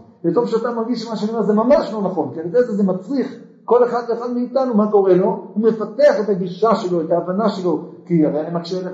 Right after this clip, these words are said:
קושיות, אתה מקשה עליי קושיות, כל אחד צריך לתרץ אותה, כל אחד בונה לו איזשהו עולם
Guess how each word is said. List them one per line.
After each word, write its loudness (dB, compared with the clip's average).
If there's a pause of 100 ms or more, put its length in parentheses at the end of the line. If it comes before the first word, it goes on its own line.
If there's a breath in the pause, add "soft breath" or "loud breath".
(100)
קושיות, 0 (100)
אתה -14
מקשה -6
עליי 4
קושיות, 0
כל -6
אחד -2
צריך -6
לתרץ 0
אותה, -2 (280 loud breath)
כל 4
אחד 2
בונה 2
לו 6
איזשהו 4
עולם 4